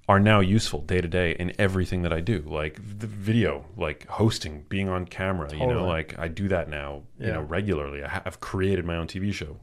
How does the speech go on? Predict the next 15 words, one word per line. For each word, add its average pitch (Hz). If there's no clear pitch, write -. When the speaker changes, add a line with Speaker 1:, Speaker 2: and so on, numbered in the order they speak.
Speaker 1:
with 80
your 85
help, 98
of -
course. -
Um, 87
writing, 98
you 82
know, 82
I 82
write, 80
I 78
get 78
to 85
write, 78